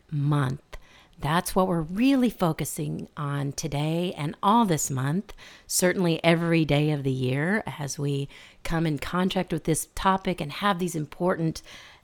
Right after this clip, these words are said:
uh, conversations with our patients. So you mentioned a hashtag. I, I always love this 'cause I learn a lot about social media. And so the hashtag is hashtag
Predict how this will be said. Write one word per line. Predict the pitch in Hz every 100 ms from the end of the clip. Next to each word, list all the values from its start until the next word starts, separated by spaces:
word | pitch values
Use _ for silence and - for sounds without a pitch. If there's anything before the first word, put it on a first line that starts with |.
| -
uh, | 165 160 - - -
conversations | - 202 226 233 - 294 - - - - -
with | 165 175 170
our | 170 175
patients. | 175 170 226 - - - - - - - - - -
So | - 359
you | 285 277
mentioned | 269 294 330 262 202
a |
hashtag. | 170 185 170 175 - 151 104 123
I, | 170 185 -
I | 180
always | 180 202 196 170
love | 165
this | 160 -
'cause | 156
I | 147
learn | 151 165 175
a | 156
lot | 151 151 143 -
about | 147 143 143 143
social | - 151 143 156
media. | 147 147 143 143 143 - - - -
And | 170 160 160 156 -
so | - 190
the | 180
hashtag | 180 - 269 359 339 - 156 139 -
is | - 147 - - - - -
hashtag | 226 247 277 - 233 214